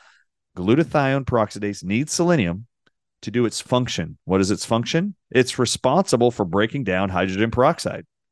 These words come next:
Low selenium levels appear to be the major factor in development of cataracts. Isn't that amazing?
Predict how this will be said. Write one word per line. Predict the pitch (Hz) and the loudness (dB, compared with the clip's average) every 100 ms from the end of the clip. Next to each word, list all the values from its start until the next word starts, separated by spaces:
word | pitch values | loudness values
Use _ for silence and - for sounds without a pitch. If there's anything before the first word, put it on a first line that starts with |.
| _ _ _ _ | _ _ _ _
Low | 85 87 120 | 0 2 2
selenium | - 165 139 104 101 | 2 0 2 2 2
levels | 95 95 98 | 2 0 -4
appear | 90 - 113 | -6 -6 -4
to | 113 | -4
be | 92 | -4
the | 85 139 | -6 -6
major | 127 101 123 117 123 | 0 4 4 2 0
factor | 120 - 92 85 - 90 87 | -2 -4 -4 -4 -4 -4 -4
in | 95 | -6
development | 82 80 98 104 - 85 78 | -6 -2 0 0 -4 -10 -8
of | - 82 _ | -8 -10 _
cataracts. | - 95 95 - 80 78 - _ - - - _ _ _ _ _ _ _ _ _ - | -8 -6 -4 -6 -6 -6 -8 _ -14 -14 -16 _ _ _ _ _ _ _ _ _ -10
Isn't | 95 | -4
that | 92 95 | -2 -2
amazing? | 85 78 - 120 | -2 -6 -10 -18